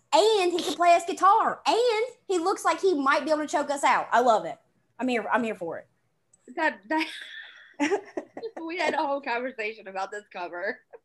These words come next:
Speaker 1: I loved Knox. I loved that book. I love the way, I love the way you wrote. I think your flow is,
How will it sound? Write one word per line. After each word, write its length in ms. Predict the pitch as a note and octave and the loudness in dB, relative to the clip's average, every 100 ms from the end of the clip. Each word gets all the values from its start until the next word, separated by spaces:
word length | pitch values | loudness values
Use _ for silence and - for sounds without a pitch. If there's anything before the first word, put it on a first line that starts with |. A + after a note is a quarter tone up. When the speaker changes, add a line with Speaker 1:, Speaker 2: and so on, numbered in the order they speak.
| _ _ _ _ _ _ _ _ _ - | _ _ _ _ _ _ _ _ _ 2
Speaker 1:
I 160 | B3 E4+ | 2 4
loved 460 | A#3 B3+ B3 G#3+ | 4 4 4 0
Knox. 420 | G#3 F3 D#3 - | -2 0 0 -2
I 120 | G#3 A3+ | -2 2
loved 320 | A#3 A3 A#3 | 2 2 2
that 200 | F#3 G#3+ | -2 0
book. 320 | G#3 F3+ - A#3 | 0 0 -2 -2
I 60 | |
love 220 | C4 D4 | 0 0
the 80 | E4 | 0
way, 460 | E4 C#4+ C#4 B3+ - _ _ _ _ - - | -2 -2 -4 -8 -14 _ _ _ _ -20 -2
I 40 | |
love 160 | A3+ C4 | 2 2
the 60 | D4 | 2
way 120 | B3 | 2
you 60 | A3 | 0
wrote. 360 | G3 G#3+ G3 - - | 2 2 2 -2 0
I 120 | G#3+ | 2
think 360 | C4+ C#4 G#3 A3 | 2 -2 -8 -6
your 120 | G#3 | -6
flow 600 | G3 - G3+ G3+ G#3+ A#3 A#3 | -6 -4 0 4 4 2 0
is, 540 | A3 F#3+ - - | -2 -4 -8 -10